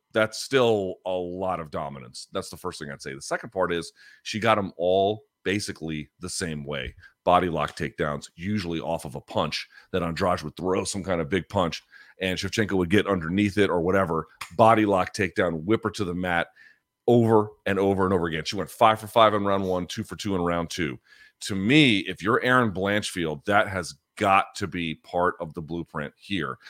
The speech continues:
It's not to say that that's the same Andrade walking through that door, but if someone can take you down seven times with the same, again, similar family of takedowns over and over again, that could take a while to get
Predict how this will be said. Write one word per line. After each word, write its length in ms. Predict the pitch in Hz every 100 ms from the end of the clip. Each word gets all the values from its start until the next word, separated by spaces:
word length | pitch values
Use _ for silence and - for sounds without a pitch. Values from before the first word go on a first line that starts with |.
| - 101
It's 200 | 98 117
not 220 | 117 120
to 60 |
say 240 | 110 123 113
that 100 | 101
that's 180 | 110 -
the 120 | 98
same 320 | 117 107 104
Andrade 560 | 98 98 104 98 92 82
walking 400 | 92 95 101 95
through 180 | 95
that 240 | 87 80 -
door, 460 | 123 107 87 80 - - _ -
but 100 | 110
if 100 | -
someone 280 | 147 151
can 120 | 147 117
take 220 | 127 120
you 80 | 110
down 500 | 110 101 95 87 85
seven 460 | - 120 110 113
times 400 | 113 101 95 90
with 80 | 90
the 80 | 87
same, 480 | - 120 113 107 - - - 113
again, 240 | 95 80
similar 480 | - 131 120 107 - _
family 600 | - - 131 120 107 92
of 120 | 87
takedowns 680 | - 113 - 87 80 76 - _ _ _ -
over 340 | 123 120 120
and 100 | 110
over 360 | 104 110 98 92
again, 320 | 80 90 87
that 220 | 110 131
could 180 | - 170
take 180 | 185 156
a 60 | 123
while 720 | 101 92 104 101 95 87 85 -
to 120 | 95
get 360 | 78 101 90